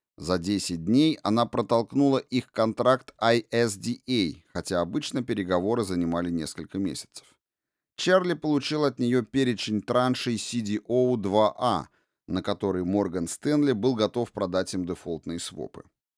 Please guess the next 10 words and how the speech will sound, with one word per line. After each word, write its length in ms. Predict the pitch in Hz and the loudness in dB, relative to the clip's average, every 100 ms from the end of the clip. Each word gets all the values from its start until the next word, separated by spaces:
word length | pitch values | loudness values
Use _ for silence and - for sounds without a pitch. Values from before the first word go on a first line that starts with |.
| _ _ _ - | _ _ _ -4
Ночи 320 | 101 104 - | 0 0 0
напролет 580 | 87 80 92 98 131 135 | -4 -2 -2 0 2 0
Чарли 440 | - 123 123 120 120 | -2 2 4 4 0
размышлял, 760 | 117 110 123 - 135 113 78 | 0 -2 -4 -4 -2 -2 -2
на 120 | 76 | -6
понижение 600 | 85 95 95 110 113 113 | -6 -4 -2 0 0 -2
каких 400 | 113 120 139 - | -4 -6 -6 -6
облигаций 640 | 95 95 90 95 92 - 95 | -6 -4 -2 0 0 -4 -8
стоит 400 | - 87 80 80 | -6 -6 -4 -2
давить. 500 | 90 78 - - | -2 -4 -8 -16